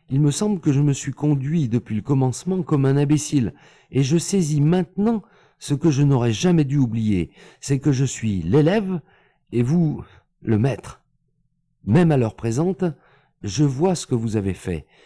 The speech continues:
mais je ne me rends pas compte pourquoi vous l'avez fait, et ce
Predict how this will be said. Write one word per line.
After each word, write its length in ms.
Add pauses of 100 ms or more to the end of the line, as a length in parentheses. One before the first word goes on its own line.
(240)
mais 340 (320)
je 180
ne 100
me 100
rends 220
pas 220
compte 440
pourquoi 400
vous 160
l'avez 260
fait, 280 (320)
et 100
ce 480